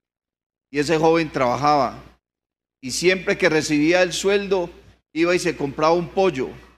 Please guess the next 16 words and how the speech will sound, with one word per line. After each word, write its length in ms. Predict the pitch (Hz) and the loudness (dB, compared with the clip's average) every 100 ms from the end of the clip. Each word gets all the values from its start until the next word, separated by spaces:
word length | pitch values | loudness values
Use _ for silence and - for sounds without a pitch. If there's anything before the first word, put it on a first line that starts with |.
| _ _ _ _ _ _ _ | _ _ _ _ _ _ _
se 220 | - 139 | -4 2
iba 220 | 165 180 | 2 2
para 180 | 180 156 | 2 2
la 160 | 147 131 | 0 2
casa, 320 | 175 170 156 | 2 2 0
se 80 | 147 | -2
encerraba 460 | 135 139 135 160 | -2 -2 2 2
en 60 | 175 | 2
su 80 | 156 | 2
habitación 480 | 147 135 131 160 170 | 0 0 -2 -2 -2
y 40 | |
se 120 | 160 | 0
lo 100 | 143 | -2
comía 320 | 131 135 147 151 | -2 -2 -2 0
solo. 340 | 165 139 | 0 0
<laughs> 100 | 85 | -4